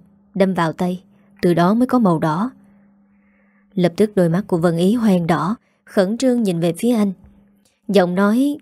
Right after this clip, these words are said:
như phát nghẹn, lắp bắp chẳng tròn lời. "Anh, anh nghe được câu chuyện này từ đâu?" Mạnh Viễn nhìn cô, sau đó thể hiện rõ lên một chút suy lắng. Thực ra thì anh cũng không rõ tại sao mình lại biết về câu chuyện này. Dường như có ai đó đã từng nói với anh,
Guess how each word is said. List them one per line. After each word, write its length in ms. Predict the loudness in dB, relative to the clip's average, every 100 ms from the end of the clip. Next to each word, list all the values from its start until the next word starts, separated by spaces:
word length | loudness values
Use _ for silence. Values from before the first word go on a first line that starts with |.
| -4
như 300 | 0 2 0
phát 280 | -2 -4 0
nghẹn, 300 | 0 -2 -8 -18 -4
lắp 200 | -2 0
bắp 160 | -2 -4 -6 _
chẳng 280 | -4 -2 -2
tròn 240 | -2 -2
lời. 360 | -2 -4 -4 -8 _ _ _ _ _ _ _ _
"Anh, 260 | -4 -4 -6 -10 _ _ -4
anh 180 | -2
nghe 140 | 0 0
được 140 | 0
câu 120 | 0
chuyện 220 | 0 0 0
này 140 | -2
từ 160 | -2 -2
đâu?" 200 | -2 -4 -10 _ _ _ _ _ _ _ -2
Mạnh 140 | 0
Viễn 200 | 2 2
nhìn 260 | 2 0 0
cô, 240 | 2 2
sau 180 | 4 2
đó 300 | 2 0 0 2
thể 120 | 2
hiện 260 | 4 0
rõ 280 | -2 -4 -2
lên 300 | 0 0 0
một 280 | -2 -4 -2
chút 160 | -4 -4
suy 280 | -4 -2 -2
lắng. 240 | -2 -6 -10 _ _ _ _
Thực 100 | -2
ra 220 | 2 0
thì 240 | 2 2 0
anh 180 | 0 -2
cũng 220 | -2 0
không 160 | -2
rõ 180 | 0 -2
tại 220 | -2 -2
sao 280 | -2 -2 -2
mình 160 | 0 -2
lại 140 | -2
biết 280 | 0 -2 -2
về 180 | -2 -2
câu 140 | -4 -4
chuyện 260 | -4 -6
này. 240 | -6 -10 -14 _ _ _ -4
Dường 200 | 0 2
như 120 | 2
có 120 | 0
ai 220 | 0 0 0
đó 180 | 0
đã 100 | 0 0
từng 200 | -2 -2
nói 220 | -2 -4 -2
với 100 | -2
anh, 160 | -2